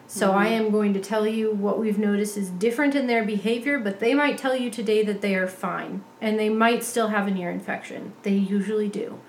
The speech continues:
Speaker 2: Yeah.
Speaker 1: Um, and I, I just make sure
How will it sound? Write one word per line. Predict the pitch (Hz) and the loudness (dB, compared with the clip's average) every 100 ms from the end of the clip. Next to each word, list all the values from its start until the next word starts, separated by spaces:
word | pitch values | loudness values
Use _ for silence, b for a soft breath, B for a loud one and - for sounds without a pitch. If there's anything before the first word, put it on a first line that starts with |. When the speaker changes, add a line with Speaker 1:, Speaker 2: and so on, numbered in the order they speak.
| - | -6
Speaker 2:
Yeah. | 208 180 170 165 - | 0 2 2 -2 0
Speaker 1:
Um, | 214 196 185 185 202 - - - - - - - - - - | 4 4 2 -2 -6 -10 -20 -20 -20 -20 -20 -20 -20 -20 -4
and | 220 214 208 - | 2 4 2 2
I, | 196 - - - - 233 | 0 -2 -10 -20 -10 0
I | 208 214 226 226 220 - - - - - - - - | 4 4 4 2 0 -4 -12 -20 -20 -20 -20 -20 -20
just | - 220 214 208 | -2 0 2 0
make | 226 202 196 | -2 -2 -2
sure | - 208 196 185 185 | -2 2 2 2 -2